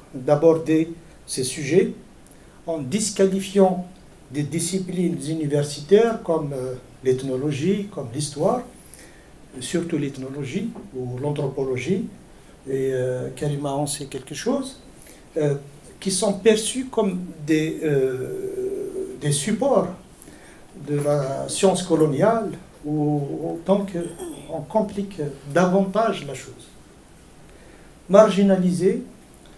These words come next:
cette question identitaire a été confinée dans le discours idéologique servant des, des, des causes politiques du présent. L'aborder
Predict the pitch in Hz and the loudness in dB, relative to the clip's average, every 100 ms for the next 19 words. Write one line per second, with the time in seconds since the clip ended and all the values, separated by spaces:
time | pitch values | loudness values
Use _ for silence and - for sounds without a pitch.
0 | - 175 156 - 226 - - 214 202 - | -8 -6 -6 0 0 0 -2 -2 -2 -6
1 | - - 160 156 151 147 180 180 220 277 | -16 -16 -10 0 2 2 -4 0 2 2
2 | - - - - 147 165 180 180 190 190 | -2 -14 -20 -14 -2 0 2 2 2 2
3 | 220 - 180 160 190 226 - - - - | 2 0 -4 -2 0 0 -6 -18 -20 -20
4 | - 135 160 160 151 127 220 - - 226 | -20 -2 0 2 0 0 -2 -4 -6 -4
5 | 202 - - - - 226 180 180 165 160 | -4 -4 -10 -12 -4 0 4 6 6 4
6 | 131 156 190 - - - - - - - | 0 -2 -6 -8 -16 -20 -20 -20 -14 -8
7 | - 202 165 156 190 160 160 156 - - | 6 6 6 2 -2 -2 -4 -4 -12 -20
8 | - 151 170 147 156 - 190 220 - - | -14 -10 -8 -4 -4 2 2 2 -2 -12
9 | - 220 196 196 190 226 233 - - - | 2 6 8 6 -2 -8 -10 -16 -20 -20
10 | 135 151 151 143 131 110 - - - - | -12 -10 -6 -2 -2 -4 -12 -18 -20 -20
11 | - - - - - - - - - - | -20 -20 -20 -20 -20 -20 -20 -20 -20 -20
12 | - - - 170 190 190 190 165 226 | -20 -18 2 4 8 8 8 6 4